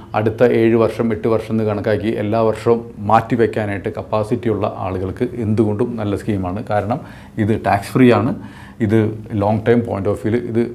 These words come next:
ന-, നി-, നിലനിൽക്കുകയും ചെയ്യും. ചില ഇപ്പോൾ, ഏഹ്, എസ് ബി ഐയുടെ ആയാലും ടാറ്റയുടെ ആയാലും, ഏഹ്,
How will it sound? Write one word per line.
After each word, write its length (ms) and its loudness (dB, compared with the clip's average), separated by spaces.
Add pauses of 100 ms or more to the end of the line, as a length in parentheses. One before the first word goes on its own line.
ന-, 200 -10
നി-, 180 0 (140)
നിലനിൽക്കുകയും 400 0
ചെയ്യും. 160 -4 (440)
ചില 280 8 (800)
ഇപ്പോൾ, 400 4 (100)
ഏഹ്, 360 4
എസ് 140 -6
ബി 60 4
ഐയുടെ 240 6
ആയാലും 220 2
ടാറ്റയുടെ 400 2
ആയാലും, 340 -4 (100)
ഏഹ്, 320 -4